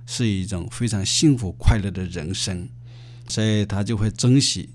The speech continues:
现有的一切，包括呢顺境也好，逆境也好，那么他都把它当成一种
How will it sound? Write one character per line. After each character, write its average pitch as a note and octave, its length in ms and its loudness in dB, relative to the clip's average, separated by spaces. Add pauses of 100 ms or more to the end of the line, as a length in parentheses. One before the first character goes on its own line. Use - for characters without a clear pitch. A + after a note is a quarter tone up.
现 C3+ 320 2
有 F#2+ 140 0
的 E2 260 -8 (380)
一 A2+ 120 -4
切， - 240 -2 (560)
包 G#2 200 2
括 G#2 180 0
呢 G2 260 -2 (280)
顺 B2 360 2
境 G#2+ 240 0
也 G2+ 100 0
好， E2+ 340 -6 (180)
逆 A#2 180 4
境 A2 180 -2
也 F#2 160 -4
好， F2+ 320 -10 (480)
那 G#2 100 0
么 F#2+ 220 0
他 F#2 300 -4 (100)
都 G2 240 -2
把 F#2+ 200 -2
它 F#2+ 180 -4
当 G2 200 -2
成 F#2+ 220 -6
一 G2 80 -6
种 F#2 220 -8